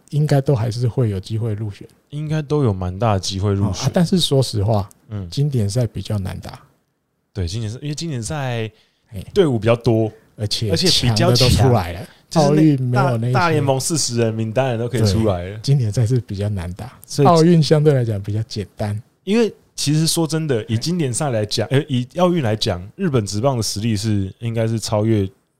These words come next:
Speaker 2: 世界各国。
Speaker 1: 应该没什么太大问题啦。
Speaker 2: 对，因为日本职棒可以派出一军精锐啊。
Speaker 1: 啊，对，这次又在自己家里打。
Speaker 2: 对啊，可是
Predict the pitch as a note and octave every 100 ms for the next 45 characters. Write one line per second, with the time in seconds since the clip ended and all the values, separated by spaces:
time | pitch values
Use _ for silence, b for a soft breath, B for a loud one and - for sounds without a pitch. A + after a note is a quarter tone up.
0 | _ - A2+ A2 A2+ A#2 A#2+ A#2 A2+ A2+
1 | A2+ G#2 - C#3+ B2 C3 A#2+ C3+ G2+ G2
2 | - - G3+ A#3 C4+ A#3 E3 B2+ E3 F#3
3 | E3 C3+ F3 D3+ E3+ D#3 D3 D3+ C3+ B2+
4 | C3+ A2+ F#2+ G#2 _ _ A2+ - G#2 A#2
5 | A2 A2+ A2+ A2 A2+ G2 G2 F#2 F#2 F3
6 | D#3 C#3 C3+ E3+ G3+